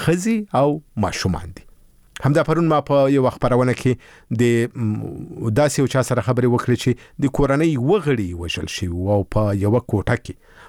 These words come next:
په دې کې یو، آ، نارینه و، څلور، آ، ښځې وې او یو کوچنی و. همداسې نورې پیښې هم که وګورئ، عموماً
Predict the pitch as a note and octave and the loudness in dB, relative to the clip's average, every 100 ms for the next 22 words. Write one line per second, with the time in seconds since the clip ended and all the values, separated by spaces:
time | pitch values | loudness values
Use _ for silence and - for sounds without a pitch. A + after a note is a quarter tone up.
0 | - A#2 A2+ A2+ C3+ - C3 B2 A2+ C3+ | -4 0 2 2 2 2 2 2 2 2
1 | C3+ B2 - G#2+ G2+ G2 G2+ G2 G2+ B2 | 2 0 -2 -2 0 0 0 2 2 4
2 | D3+ E3 - - _ _ - C3 C#3+ F#3 | 4 2 -2 -16 _ _ -4 0 4 4
3 | A#2+ F2+ - G2 F#2+ F2+ F#2 F2+ - C#3 | 2 -2 -4 -2 0 0 -2 -4 -2 0
4 | C3+ D#3 D#3 E3+ _ _ _ G#2+ G2 G2+ | 0 0 0 -2 _ _ _ -4 -2 0
5 | F#2+ - - _ - G2+ - G2 - - | -2 -4 -12 _ -4 -4 -2 -4 -6 -10
6 | - - - - - - C3+ E3+ F3+ F#3 | -18 -20 -20 -20 -20 -2 0 2 2 0
7 | E3 G#3 A#3+ F#3 D3 C#3+ - A2+ G#2 G#2+ | 0 2 2 2 2 0 0 -2 -2 0
8 | A2 G#2+ A#2+ C3+ C3+ A2 A#2 A#2+ | 0 2 2 4 4 4 4 2